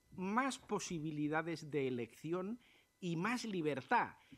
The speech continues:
pero que requiere más sabiduría si todo eso junto tiene que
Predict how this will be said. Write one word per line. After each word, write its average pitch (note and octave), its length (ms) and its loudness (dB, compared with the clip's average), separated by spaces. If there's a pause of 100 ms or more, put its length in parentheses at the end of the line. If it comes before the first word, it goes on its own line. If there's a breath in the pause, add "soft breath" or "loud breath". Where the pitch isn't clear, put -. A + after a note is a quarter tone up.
(260 loud breath)
pero F#3 320 6
que G3 140 4
requiere A#3+ 760 0
más A3+ 360 -2
sabiduría F#3 1080 -2 (360 loud breath)
si - 280 -4
todo G#3 460 0
eso F#3 220 -2
junto E3+ 640 -8 (100)
tiene C#3+ 380 -2
que D3+ 360 -4